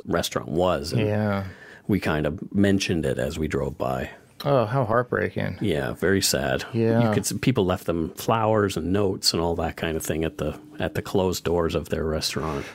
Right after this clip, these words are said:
Speaker 2: I'm hoping that the family is doing okay, because that, that's like, uh,
Speaker 1: Losing,
Speaker 2: that's,
Speaker 1: losing a child is horrific.
Speaker 2: it, it's, I, I can't imagine anything worse. And, um,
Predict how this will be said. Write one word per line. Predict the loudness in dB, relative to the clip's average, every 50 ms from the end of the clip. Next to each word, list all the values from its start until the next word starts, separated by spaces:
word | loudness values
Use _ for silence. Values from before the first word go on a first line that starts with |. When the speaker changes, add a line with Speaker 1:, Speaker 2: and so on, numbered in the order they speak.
| -4
Speaker 2:
I'm | 0 2 2 4
hoping | 4 4 4 4 4 2 0 0 2 2
that | 0 0 0 -2 -4 -4
the | -4
family | -4 -2 -2 -2 0 0 0 0 0 0 0
is | -2 -4 -4 -2
doing | 2 2 4 4 4 2
okay, | 2 0 0 -2 -2 0 0 2 2 0
because | 0 -2 -4 -2 -2 -2 -2 0 0
that, | -2 -2 -4 -4 -2
that's | 0 0 0 0 -2 -4 -4 -2 -2
like, | -2 -2 -2 -4 -8 -14 -20 -20 -20 -20 -20 -20 -20 -20 -20 -20 -20 _ -20 -20 _ -8 -4
uh, | -2 2
Speaker 1:
Losing, | 4 4 6 6 6 6 6 4
Speaker 2:
that's, | 2 -2 -2 -6 -6 -2
Speaker 1:
losing | 2 2 2 2 2 0 0 0
a | -2
child | -2 -2 0 0 0 0 0 -2
is | -2 -2 -2
horrific. | -4 -4 -2 0 0 0 0 -2 -2 -2 -2 -2
Speaker 2:
it, | -2 -4 -2 2 2
it's, | 2 2 2 -2 -6 -4 -2
I, | 0 0 0 0 0
I | 0 0
can't | 0 2 0 2 2
imagine | 2 2 2 2 2 0 2 0 0
anything | 0 0 0 0 -2 0 0 0 0 0
worse. | 0 0 0 0 -2 -4 -6 -8 -10 -10 -10 -6
And, | -4 -2 0 0 0 0 0 0 -2 -2 -4 -6 -6 -4
um, | -2 -2 0 0 0 0 -2 -2 -4 -6 -10 -12